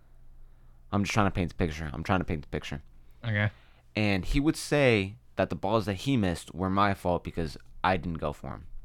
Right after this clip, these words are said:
Speaker 1: So it was a, so at first, you know, I fell in, I fell into his trap, and I was like, I was like, uh, you know, "Screw you. Uh, it, it, it wasn't my fault. It was your fault."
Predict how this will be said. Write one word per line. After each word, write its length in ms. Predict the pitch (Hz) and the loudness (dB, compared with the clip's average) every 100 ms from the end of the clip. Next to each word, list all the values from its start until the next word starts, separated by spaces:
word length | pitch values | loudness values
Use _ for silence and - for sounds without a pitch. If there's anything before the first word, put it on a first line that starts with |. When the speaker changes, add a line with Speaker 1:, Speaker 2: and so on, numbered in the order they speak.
| - - - - - - - - - - - | -12 -18 -20 -20 -20 -20 -20 -20 -20 -20 -16
Speaker 1:
So 500 | - 127 113 110 - - | 2 6 6 4 0 0
it 80 | 104 | 0
was 240 | 101 92 | 0 0
a, 160 | 104 - - - - | -2 -4 -14 -16 -4
so 300 | 131 117 - | 2 4 4
at 120 | 113 | 2
first, 360 | - 135 147 - | 4 4 4 2
you 60 | 107 | 2
know, 180 | 98 - | 4 4
I 120 | 92 | 2
fell 240 | - 113 | 4 4
in, 180 | 110 101 - | 4 0 0
I 120 | 92 | -2
fell 220 | - 104 | 0 0
into 200 | 98 92 | 0 0
his 100 | 87 | -2
trap, 420 | - 87 76 - - | -2 0 0 0 -8
and 140 | - 80 | -6 -2
I 60 | |
was 180 | 78 76 | -2 -2
like, 220 | 80 78 - | -4 -4 -2
I 120 | 78 | 0
was 120 | 80 76 | 0 -2
like, 160 | 73 - - - | -6 -8 -12 -4
uh, 440 | 78 76 71 60 - | -2 0 -2 -4 -6
you 80 | |
know, 320 | 78 76 69 - - - | -4 -4 -4 -10 -18 -18
"Screw 220 | - 101 | -4 0
you. 400 | 95 92 90 90 - | 2 4 2 -2 -8
Uh, 220 | 85 85 - - - | -6 -6 -8 -16 -16
it, 140 | - - | -12 -6
it, 100 | 87 76 - | -4 -4 -6
it 60 | 87 | -4
wasn't 280 | 90 78 80 | -2 -2 -4
my 140 | 82 | -4
fault. 200 | - 82 | -4 -4
It 20 | |
was 120 | 78 | -2
your 100 | 82 | -6
fault." 260 | 73 65 | -6 -8